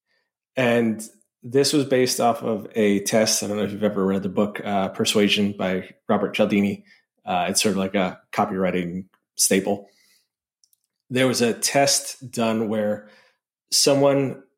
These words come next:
was at, like, a, a Kinko's, like, a copy place, and they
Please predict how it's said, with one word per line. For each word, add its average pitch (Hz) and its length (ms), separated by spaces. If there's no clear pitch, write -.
was 120 180
at, 113 140
like, 101 180
a, 95 460
a - 40
Kinko's, 90 520
like, 92 180
a 85 220
copy 113 260
place, - 360
and 104 420
they 117 640